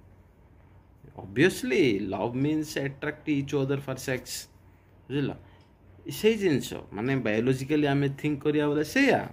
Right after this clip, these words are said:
ଆଉ କିଛି ନୁହଁ। So, ଯାହାଦ୍ୱାରା ତମେ ଏଇସବୁ କରିବା ଦ୍ୱାରା ଭବିଷ୍ୟତରେ ଆଉ କାହାକୁ ବାହା ହବ, ସେ ଜାଣିବ,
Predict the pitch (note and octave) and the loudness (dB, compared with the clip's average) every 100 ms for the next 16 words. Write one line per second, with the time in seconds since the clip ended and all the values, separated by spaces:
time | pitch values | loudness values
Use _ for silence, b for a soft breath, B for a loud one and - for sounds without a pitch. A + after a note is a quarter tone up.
0 | - - E3+ F3+ - G3 C3+ A2 - - | -12 -2 -2 -2 -4 -2 -2 -4 -14 -20
1 | b b b b - - F3 C3+ C3 - | b b b b -20 -2 2 2 2 -6
2 | - - - - - - - - - - | -20 -20 -20 -20 -20 -20 -20 -20 -20 -4
3 | A#2+ A#2 A#2+ B2+ B2 A#2+ - b b b | 2 2 4 2 2 0 -6 b b b
4 | b b b - - G#2+ G#2+ F#2+ E2+ - | b b b -20 -10 -6 -4 -4 -8 -6
5 | C3+ C#3 C#3+ C#3 C#3 A#2+ A#2+ B2 A2 F#2+ | 2 4 4 2 2 4 6 6 4 0
6 | F#2+ - - A2 A#2+ C3+ C3 C3 F#2 B2+ | -2 -6 -8 -10 -8 -10 -6 -2 0 0
7 | B2+ B2 A#2+ A#2+ A#2 A#2 A#2+ A#2+ A#2+ A#2+ | 0 0 0 -2 -4 -4 -4 -4 -4 -2
8 | A#2+ B2 | -2 -2